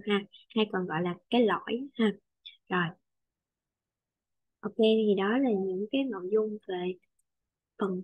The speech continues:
bên trong máy tính ha. Thì mình sẽ nhớ đến phần logic và phần C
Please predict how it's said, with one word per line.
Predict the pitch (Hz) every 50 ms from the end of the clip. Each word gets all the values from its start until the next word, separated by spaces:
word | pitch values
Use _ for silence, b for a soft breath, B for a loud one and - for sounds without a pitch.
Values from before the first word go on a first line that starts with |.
| -
bên | - 208 202 202
trong | - 214 208 202
máy | 220 240 233
tính | - 233 240 269 320 330
ha. | 269 240 208 202 b b b b _ -
Thì | 196 185
mình | 180 180 180
sẽ | 196 196
nhớ | 196 208 214 220 233 262 302 302 -
đến | 254 254 285 302 294 -
phần | 226 196 185 180 185 -
logic | 214 208 214 202 208 233 254 277 269 - - _ _ _ _ -
và | 196 185 180 - -
phần | 190 185 185 185 196 B B B B B B B _
C | - -